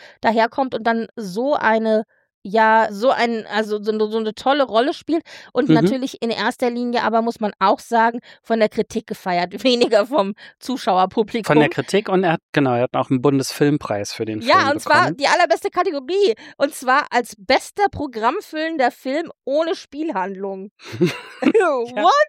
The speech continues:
Speaker 1: <laughs> Also, ich wusste gar nicht, dass es die Kategorie gibt, aber alleine diese
Speaker 2: Ich auch
Speaker 1: Kategoriebezeichnung
Speaker 2: nicht.
Speaker 1: finde ich großartig. <laughs>
Speaker 2: Aber das ist wahrscheinlich eine Kategorie, auf die, äh, dann auch nicht so viele Filme abzielen
Speaker 1: Ich
Speaker 2: jedes
Speaker 1: denke, die
Speaker 2: Jahr,
Speaker 1: wird es auch
Speaker 2: oder?
Speaker 1: nicht mehr geben, diese
Speaker 2: Die kann man,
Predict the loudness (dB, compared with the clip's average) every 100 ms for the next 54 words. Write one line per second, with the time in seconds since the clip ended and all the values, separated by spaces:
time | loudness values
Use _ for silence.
0 | -2 _ -2 0 2 2 4 0 0 0
1 | -2 -2 -6 -4 -2 0 2 2 2 -2
2 | -2 0 0 -2 -2 -4 -2 -6 -8 -10
3 | -6 -4 -4 -6 -4 -2 0 0 0 0
4 | 0 -2 -8 -2 -2 0 2 2 2 -2
5 | 0 2 0 -6 -6 -8 -10 -4 -2 0
6 | 2 0 -2 -6 -10 -10 -10 0 0 0
7 | -4 -6 -2 2 2 2 -2 -4 0 0
8 | 0 -2 -6 -6 -6 -4 -4 -2 -2 -2
9 | -8 -8 -8 -12 -16 _ -8 -2 -2 0
10 | 0 0 -2 -4 -4 -2 -2 0 0 2
11 | 2 0 -2 -6 -8 -6 -4 0 0 0
12 | 0 2 2 2 2 2 2 2 2 2
13 | 0 -4 -2 -4 -4 -6 -2 0 2